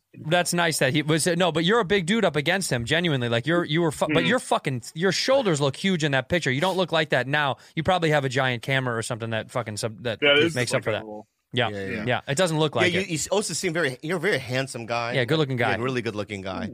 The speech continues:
Speaker 1: Well,
Speaker 3: What
Speaker 1: thank
Speaker 3: kind of
Speaker 1: you.
Speaker 3: women do you date? What kind of women do you date?
Speaker 1: Uh, nobody really of late, so just been kind of
Speaker 2: All
Speaker 1: more
Speaker 2: right.
Speaker 1: focused on myself and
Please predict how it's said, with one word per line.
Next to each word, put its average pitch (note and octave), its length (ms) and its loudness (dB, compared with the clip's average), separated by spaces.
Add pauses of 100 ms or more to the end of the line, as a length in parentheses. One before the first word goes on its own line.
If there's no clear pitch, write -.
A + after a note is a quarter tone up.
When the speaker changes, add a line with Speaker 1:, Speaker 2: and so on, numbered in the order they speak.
(140)
Speaker 1:
Well, B2+ 120 2
Speaker 3:
What B2+ 100 2
Speaker 1:
thank F#3+ 160 6
Speaker 3:
kind - 120 6
of A3+ 60 6
Speaker 1:
you. G#3+ 60 4
Speaker 3:
women A3+ 240 0
do F3+ 80 0
you F#3 100 4
date? F3+ 240 0
What D#3 120 -2
kind F#3+ 120 2
of D#3+ 60 0
women D#3+ 240 0
do C3+ 80 -2
you C3 100 -2
date? B2+ 300 -2 (600)
Speaker 1:
Uh, D#3+ 360 6
nobody G#3+ 360 -2
really G3+ 400 -2 (240)
of C#3 200 -4 (120)
late, D#3+ 320 -6
so B2+ 140 -6 (140)
just A#2+ 160 -20
been B2 260 -2 (320)
kind - 40 0
of B2 80 6
Speaker 2:
All B2+ 80 6
Speaker 1:
more A#2 80 6
Speaker 2:
right. G#2 60 -2
Speaker 1:
focused C#3+ 260 0
on C3 100 -2
myself B2 460 -2
and A2 220 -2